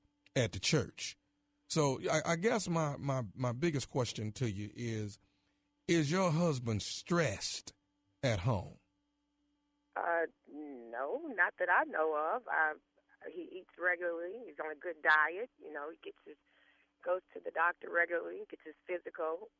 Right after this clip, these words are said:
Speaker 2: um, pretty good at home. I don't have a reason to believe that he's stressed, and I, he certainly hasn't brought anything to my attention.
Speaker 1: O-, okay, no, no, no, I don't, I don't, I don't, I don't, I don't, um, I don't think you follow me.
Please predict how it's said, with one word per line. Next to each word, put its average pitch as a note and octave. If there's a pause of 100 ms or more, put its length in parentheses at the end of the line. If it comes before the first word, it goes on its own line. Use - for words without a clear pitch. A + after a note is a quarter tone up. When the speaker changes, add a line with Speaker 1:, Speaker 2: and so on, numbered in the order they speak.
(120)
Speaker 2:
um, C#3 (640)
pretty C#4
good -
at G#3
home. A3+
I F3+
don't G#3+
have G3+
a F3
reason F#3+
to -
believe G#3
that D#3+
he's F3
stressed, F3
and D3+
I, C3 (720)
he G3
certainly G3
hasn't E3+
brought F3+
anything F3+
to -
my G#3+
attention. F#3 (160)
Speaker 1:
O-, B2 (160)
okay, A#2+
no, A#2+
no, A#2
no, A2+
I A#2+
don't, A#2
I A#2
don't, A#2
I A2
don't, A2+ (100)
I A2+
don't, A2+
I A2+
don't, A2+
um, G#2 (560)
I A#2+
don't A#2
think B2
you A2
follow A#2+
me. G#2